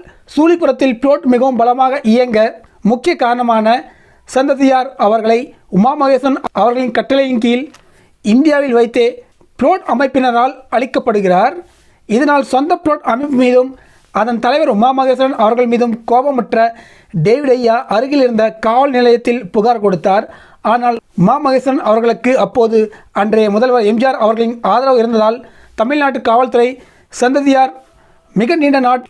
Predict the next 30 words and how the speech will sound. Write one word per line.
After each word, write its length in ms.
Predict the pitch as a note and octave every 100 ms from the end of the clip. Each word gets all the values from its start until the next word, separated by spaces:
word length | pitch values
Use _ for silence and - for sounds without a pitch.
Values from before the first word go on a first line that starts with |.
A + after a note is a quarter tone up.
| _
காணாமல் 500 | A3+ A3+ C4+ C4 C4
போனதை 340 | A3+ A#3+ B3+ B3
பற்றி 320 | B3 A3+ B3 G3+
எந்த 240 | A3+ C4+
விசாரணையும் 500 | B3 A#3+ A3+ B3 C4 F3
நடத்தவில்லை. 540 | G#3+ A3+ G#3 E3+ D3 - _ _ _ _ _
இவ்வாறான 480 | A#3+ D#4 D#4 D4 C#4 C#4+ C#4+
படுகொலைகள் 560 | A3+ C4 C#4 C4 C4 A#3
புளோட் 260 | B3+ C4 A#3
அமைப்புக்குள் 440 | C4 B3+ B3 A3+
நடந்ததால் 340 | A#3 A#3+ A#3+
தமிழ் 240 | A#3 A3+ C4
மக்களோ 360 | A#3+ C4 B3
வெளி 200 | G#3+ A#3 C4
உலகமோ 380 | A#3+ A3+ A3+ A#3+ C#4 - _
இதை 200 | G#3+ A#3+
பெரிதாக 360 | B3+ A#3+ C4 B3+
எடுத்துக்கொள்ளவில்லை. 760 | A#3 A#3 A3+ B3 G#3+ F#3+ F3 E3+ -
ஆனால் 280 | G#3 A3+
நாம் 220 | G#3+ G#3 G#3
ஏற்கனவே 340 | B3 B3 B3+
பார்த்த 440 | B3 G#3 A3+ A3+ A3+ - _ _ -
சூழிப்புரம் 460 | D4 D4+ C4+ C#4 - - _
சம்பவத்திற்கு 680 | - A3 A3+ C4 C4 B3 A#3+ G#3+
பின் 180 | B3+ C4
மக்கள் 460 | G#3 G#3 A#3 A3 C4 -
செல்வாக்கினை 520 | A#3+ C4+ C4 B3 A#3+
புளோட் 300 | A#3 A#3 A#3
இழக்க 220 | G#3+ A3+ G3
ஆரம்பித்ததோடு 600 | G3+ G3+ G#3 G3 G#3